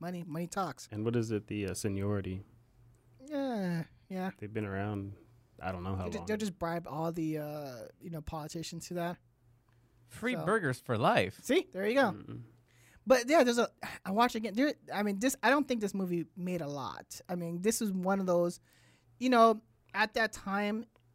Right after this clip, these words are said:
Speaker 1: it is genius. And when you watch back, you're like, "Holy shit, this is so
Speaker 2: Kind
Speaker 1: relevant
Speaker 2: of
Speaker 1: to what we
Speaker 2: tra-
Speaker 1: have."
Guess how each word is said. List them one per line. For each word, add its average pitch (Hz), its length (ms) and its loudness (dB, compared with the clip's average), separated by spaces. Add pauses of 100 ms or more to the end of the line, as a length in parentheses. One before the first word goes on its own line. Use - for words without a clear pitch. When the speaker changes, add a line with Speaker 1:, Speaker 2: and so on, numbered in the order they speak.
Speaker 1:
it 196 120 -4
is 175 140 -4
genius. 190 380 -2
And 165 140 -6
when 175 140 -2
you 170 120 0
watch 185 240 2
back, 185 260 -2
you're 170 80 -6
like, 143 140 -8
"Holy 175 220 -6
shit, - 360 -8
this - 320 -6
is 165 320 -6 (640)
so - 220 0
Speaker 2:
Kind 190 120 2
Speaker 1:
relevant 180 340 2
Speaker 2:
of 117 100 -4
Speaker 1:
to - 100 -10
what 120 80 -4
we - 60 -8
Speaker 2:
tra- 165 80 -6
Speaker 1:
have." 143 220 -8